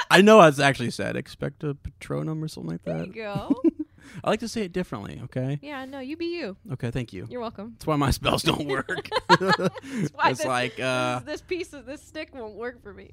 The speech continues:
Speaker 1: Yeah, instead of, uh, you know, what, what is, is it? Wingardium
Speaker 2: <laughs>
Speaker 1: Leviosa, whatever they say over there. <laughs> Like, oh,
Speaker 2: You're
Speaker 1: gosh.
Speaker 2: making people,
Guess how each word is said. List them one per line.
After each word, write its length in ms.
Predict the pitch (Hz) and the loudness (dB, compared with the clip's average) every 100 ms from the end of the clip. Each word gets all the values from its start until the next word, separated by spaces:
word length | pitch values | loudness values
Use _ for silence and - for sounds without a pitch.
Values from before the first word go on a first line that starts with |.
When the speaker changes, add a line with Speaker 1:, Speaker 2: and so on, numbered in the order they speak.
| - | -6
Speaker 1:
Yeah, 280 | 139 123 92 | -2 0 -2
instead 360 | 127 - 147 | -4 -2 0
of, 260 | 139 123 113 | 0 -2 -2
uh, 460 | 120 117 113 113 120 - - - | -2 0 -4 -6 -10 -18 -20 -12
you 80 | 123 | -8
know, 60 | |
what, 180 | 113 120 | -4 -4
what 160 | 113 117 | -4 -4
is, 120 | 113 | -4
is 200 | 107 113 | -8 -8
it? 220 | - 92 | -10 -10
Wingardium 920 | 113 123 120 131 139 139 135 131 131 | -4 -2 0 0 2 0 0 -2 -4
Speaker 2:
<laughs> 280 | 120 - 113 | -4 -4 -4
Speaker 1:
Leviosa, 840 | 120 123 127 127 127 - 104 92 - - - - - - | -4 -2 -2 0 0 -2 -6 -8 -10 -18 -20 -20 -20 -18
whatever 440 | 131 117 120 113 113 | -10 -4 -4 -4 -6
they 160 | 113 110 | -6 -6
say 320 | 123 110 110 | -4 -2 -2
over 120 | 110 | -4
there. 460 | 110 110 160 120 120 | -4 -4 -2 -2 -4
<laughs> 200 | 147 127 | -4 -6
Like, 380 | 143 135 127 117 - - - - - - | -6 -6 -6 -8 -12 -20 -18 -18 -18 -10
oh, 360 | 147 143 131 123 | -2 0 2 2
Speaker 2:
You're 60 | 117 | 0
Speaker 1:
gosh. 320 | 113 110 120 | -2 -2 -2
Speaker 2:
making 360 | 285 - 302 262 | -2 -4 -8 -8
people, 280 | 294 - | -10 -10